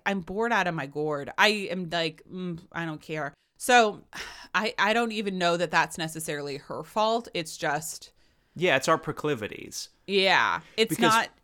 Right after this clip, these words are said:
Speaker 1: yeah, it's not something I'm interested in.
Speaker 2: What was so great in Strangelove was that there would be times during they had to do physical actions during a tournament,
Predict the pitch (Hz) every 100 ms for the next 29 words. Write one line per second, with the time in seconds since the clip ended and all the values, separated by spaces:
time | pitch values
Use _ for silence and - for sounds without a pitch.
0 | _ - - 190 - - 202 202 208 196
1 | 175 170 156 - - - 165 - _ 135
2 | 160 151 - 175 160 127 139 131 120 117
3 | - 175 185 - 123 104 117 113 104 -
4 | 123 113 110 - 120 135 131 117 135 127
5 | 120 117 113 - _ _ _ _ _ _
6 | - 160 151 135 - 120 117 113 120 127
7 | 131 113 110 120 120 113 110 107 _ _
8 | _ _ _ - 160 - 143 131 131 -
9 | 131 - 117 104 - - 151 123 98 92